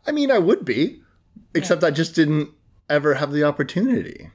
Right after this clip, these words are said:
Speaker 2: It's a, it's an interesting film. It's a pretty, uh, colorful, and it has a plot-ish,
Speaker 1: Mm-hmm.
Speaker 2: and it's got, um, an interesting cast.
Speaker 1: Yeah, it's like Deep Throat.
Speaker 2: N-, basically, yeah.
Speaker 1: Yeah.
Speaker 2: Yeah,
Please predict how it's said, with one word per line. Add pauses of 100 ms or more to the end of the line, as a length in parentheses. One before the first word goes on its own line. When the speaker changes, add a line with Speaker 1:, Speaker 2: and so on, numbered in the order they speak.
(580)
Speaker 2:
It's
a,
it's
an
interesting
film.
It's
a
pretty, (380)
uh,
colorful,
and
it
has
a
plot-ish,
Speaker 1:
Mm-hmm.
Speaker 2:
and
it's
got,
um,
an
interesting
cast.
Speaker 1:
Yeah,
it's
like
Deep
Throat. (320)
Speaker 2:
N-,
basically,
yeah.
Speaker 1:
Yeah. (160)
Speaker 2:
Yeah,